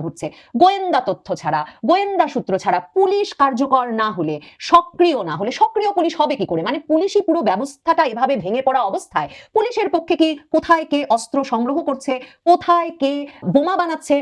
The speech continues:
আর কোথায় কে সেই বোমা নিয়ে গিয়ে কোন জায়গায় মেরে দিচ্ছে, এগুলো বের করা বা আগে থেকে ঠেকানো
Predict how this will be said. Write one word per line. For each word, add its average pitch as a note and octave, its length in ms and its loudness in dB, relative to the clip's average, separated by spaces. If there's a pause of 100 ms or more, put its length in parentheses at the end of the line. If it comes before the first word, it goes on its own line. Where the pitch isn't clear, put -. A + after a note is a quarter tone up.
(140)
আর D4 140 2
কোথায় G#4 480 0
কে D4 80 2 (220)
সেই F#4 260 0
বোমা D#4+ 240 -2
নিয়ে D#4 240 -2
গিয়ে A#3 180 -2 (160)
কোন F#4 200 4
জায়গায় F4+ 300 0
মেরে C#4+ 200 -2
দিচ্ছে, C4 280 -2 (280)
এগুলো G#4 180 4
বের C#4+ 240 -2
করা F4 140 2 (100)
বা D#4+ 120 0
আগে D4+ 120 -2
থেকে D#4+ 180 -2
ঠেকানো D#4+ 360 0